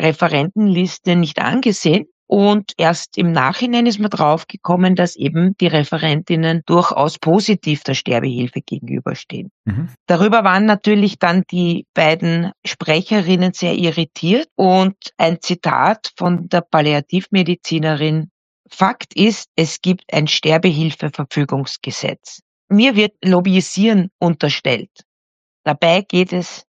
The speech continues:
Speaker 1: darum zu vermitteln, dass wir in Österreich die Möglichkeit der persönlichen Gestaltung des Lebensendes haben. Hier wäre es um eine Info für die Bevölkerung gegangen.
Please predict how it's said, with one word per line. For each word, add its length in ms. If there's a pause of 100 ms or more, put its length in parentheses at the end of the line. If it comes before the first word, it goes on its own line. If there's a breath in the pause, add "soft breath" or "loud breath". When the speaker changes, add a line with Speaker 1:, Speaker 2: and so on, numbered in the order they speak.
(100)
Speaker 1:
darum 560
zu 160
vermitteln, 680 (160)
dass 200
wir 140
in 140
Österreich 640
die 100
Möglichkeit 760 (100)
der 100
persönlichen 800
Gestaltung 800
des 160
Lebensendes 920
haben. 340 (300)
Hier 280
wäre 400
es 220
um 180
eine 260
Info 440
für 160
die 80
Bevölkerung 880 (140)
gegangen. 580